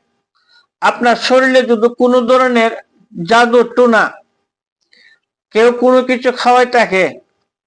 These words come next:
এটা থেকে আপনারা মুক্তি পাবেন। আর যদি কোনো লোক আপনার উপরে আবার উল্টা তাবিজ করতো চা বা জাদু করতো চা, সেই তাবিজগুলা ফিরা যাব,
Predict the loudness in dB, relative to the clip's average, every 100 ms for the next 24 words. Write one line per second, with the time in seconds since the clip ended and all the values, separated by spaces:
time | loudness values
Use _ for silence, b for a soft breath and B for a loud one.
0 | _ _ _ _ _ _ _ -2 0 0
1 | -2 -2 0 0 0 0 0 -4 -2 -2
2 | 0 0 -2 -6 -12 _ _ _ _ _
3 | _ _ _ _ _ _ _ _ _ _
4 | _ _ _ 0 0 0 0 0 0 0
5 | 0 0 0 -2 0 -2 -2 -2 0 0
6 | 2 0 2 0 2 2 0 0 0 0
7 | -4 -2 -2 0 -2 0 2 2 2 -2
8 | 0 0 0 0 0 0 0 -2 -2 0
9 | 0 -2 -12 _ _ _ _ _ _ _
10 | _ _ _ _ -16 -2 0 0 0 0
11 | 0 0 0 0 0 0 2 2 2 0
12 | -2